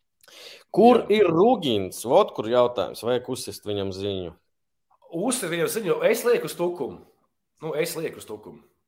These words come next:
Speaker 1: Nu, tas būtu
Speaker 2: Viņš nav
Speaker 1: loģiski,
Speaker 2: ja-,
Speaker 1: jā.
Speaker 2: viņš nav jaunietis, eh, Tukumam trūkstot jauniešu treneru, arī potenciālu.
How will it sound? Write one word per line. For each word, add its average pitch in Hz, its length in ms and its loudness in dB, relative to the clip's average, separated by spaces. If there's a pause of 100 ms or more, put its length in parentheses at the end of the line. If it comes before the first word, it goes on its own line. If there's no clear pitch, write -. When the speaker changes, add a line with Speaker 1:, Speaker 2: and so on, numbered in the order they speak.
(200)
Speaker 1:
Nu, 135 100 -10
tas 160 180 -8
būtu 160 220 -6
Speaker 2:
Viņš - 180 -2
nav 135 140 -4
Speaker 1:
loģiski, 135 200 -8
Speaker 2:
ja-, 98 80 -6
Speaker 1:
jā. 92 80 -10 (180)
Speaker 2:
viņš 220 260 -6
nav 139 180 -2
jaunietis, 190 720 -2
eh, 135 200 -4 (380)
Tukumam 156 540 -6
trūkstot 151 480 -8
jauniešu 147 480 -6
treneru, 170 480 -4
arī 143 160 -4
potenciālu. 117 680 -6